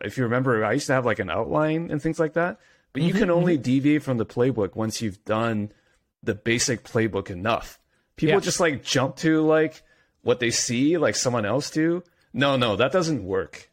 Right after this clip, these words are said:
Speaker 1: Like, you have to actually put in the damn hours first. Um,
Speaker 2: Right.
Speaker 1: sorry, this is
Speaker 2: And it's
Speaker 1: soapbox
Speaker 2: like
Speaker 1: time, but, like, you have to master the
Speaker 2: <laughs>
Speaker 1: basics first.
Speaker 2: No, you're, you're absolutely right. I, I, and this is sort of like, I, I think, like, the most,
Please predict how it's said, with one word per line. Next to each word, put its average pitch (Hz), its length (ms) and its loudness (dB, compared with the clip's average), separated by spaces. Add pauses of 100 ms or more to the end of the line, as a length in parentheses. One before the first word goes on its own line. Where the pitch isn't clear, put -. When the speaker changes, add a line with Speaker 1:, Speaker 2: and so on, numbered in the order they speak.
Speaker 1:
Like, 104 300 -2
you 123 120 0
have 160 220 -2
to 165 120 2
actually 143 380 0
put 139 260 -2
in 147 120 2
the 131 80 0
damn 107 320 -2
hours 95 400 -8
first. - 580 -6 (140)
Um, 95 260 -6
Speaker 2:
Right. 123 340 -2 (240)
Speaker 1:
sorry, 113 280 0
this 123 180 -2
is 127 60 0
Speaker 2:
And 220 100 2
it's 127 120 0
Speaker 1:
soapbox 247 160 2
Speaker 2:
like 240 80 -2
Speaker 1:
time, 107 200 -2
but, 110 140 -4
like, 117 260 -2
you 156 80 0
have 202 300 -4
to 156 180 -4 (220)
master 135 480 -2
the 113 100 -6
Speaker 2:
<laughs> - 120 -14
Speaker 1:
basics - 420 0
first. - 480 -18
Speaker 2:
No, 262 80 2
you're, 247 280 0
you're 208 140 0
absolutely 220 360 0
right. 143 260 0
I, 175 120 2
I, 185 160 0
and 214 140 0
this 226 140 -6
is 262 80 -4
sort 233 140 2
of 226 60 2
like, 202 180 0 (280)
I, 208 60 2
I 214 200 -2
think, 254 140 -2
like, 240 180 -2
the 196 80 0
most, 202 500 0